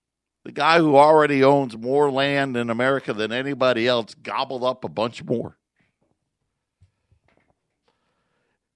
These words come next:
And he said that he always wanted to have some irrigated farming, "So now I'm growing potatoes," right, to go along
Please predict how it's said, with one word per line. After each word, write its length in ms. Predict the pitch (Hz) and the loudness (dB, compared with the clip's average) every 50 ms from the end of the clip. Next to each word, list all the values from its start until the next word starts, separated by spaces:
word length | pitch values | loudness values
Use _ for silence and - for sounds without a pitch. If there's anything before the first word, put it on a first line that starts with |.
| _ _ _ _ _ _ _ - - | _ _ _ _ _ _ _ -6 0
And 160 | 127 151 165 | 2 4 4
he 100 | 175 175 | 4 2
said 320 | 156 - - 226 226 233 202 | 0 2 4 4 4 4 6
that 160 | 214 202 196 | 4 4 6
he 100 | 190 190 | 6 6
always 400 | 196 202 226 240 240 247 220 160 | 8 8 8 8 6 4 4 2
wanted 420 | 185 208 233 269 277 269 247 214 | 4 4 6 6 6 4 2 2
to 100 | 180 165 | 2 2
have 280 | 156 170 165 151 147 127 | 4 6 6 4 4 2
some 220 | - - 151 147 110 | -2 -6 -6 -6 -4
irrigated 720 | 131 151 151 151 147 120 104 131 139 139 131 135 131 107 | -2 0 0 0 0 -2 -2 -2 -2 -2 -2 -4 -8 -8
farming, 500 | - - 131 135 139 143 160 180 190 185 | -4 -2 0 0 0 -2 -4 -6 -8 -8
"So 200 | - - 170 151 | -6 -4 -2 -2
now 460 | 151 156 170 190 220 240 247 247 240 | 0 2 4 6 8 8 8 8 6
I'm 320 | 208 180 170 165 156 143 123 | 6 4 4 2 0 -4 -6
growing 560 | 110 135 160 185 220 233 233 226 220 214 196 | -2 2 4 6 6 6 4 2 0 -4 -4
potatoes," 880 | - - 196 160 - - 220 226 220 190 143 110 92 78 - - - _ | -2 -2 -2 -2 0 4 6 6 6 6 4 2 -2 -6 -12 -18 -20 _
right, 320 | - 110 135 165 185 180 | -4 0 0 0 0 0
to 100 | - 143 | -2 -6
go 180 | 131 131 156 143 - | -4 -4 -4 -4 -4
along 480 | 165 175 165 156 170 170 170 170 160 | -6 -6 -2 0 2 4 4 4 2